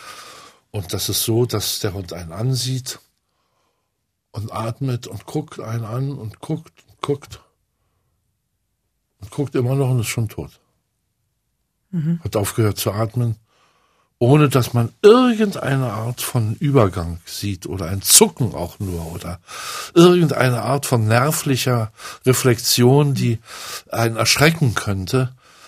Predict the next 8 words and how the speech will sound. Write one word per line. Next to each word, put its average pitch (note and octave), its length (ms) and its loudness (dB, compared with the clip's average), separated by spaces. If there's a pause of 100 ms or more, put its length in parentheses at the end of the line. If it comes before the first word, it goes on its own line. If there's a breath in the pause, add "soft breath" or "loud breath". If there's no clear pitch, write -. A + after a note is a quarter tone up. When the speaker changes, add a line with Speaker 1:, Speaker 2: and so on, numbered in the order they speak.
(120)
Speaker 1:
Also A2+ 460 2 (260)
das A#2 220 0
ist - 340 -4
nicht A2 340 -4
mehr C3+ 140 2
der A#2 140 2
Fall A2+ 440 -4 (460 loud breath)
und A#2 480 -2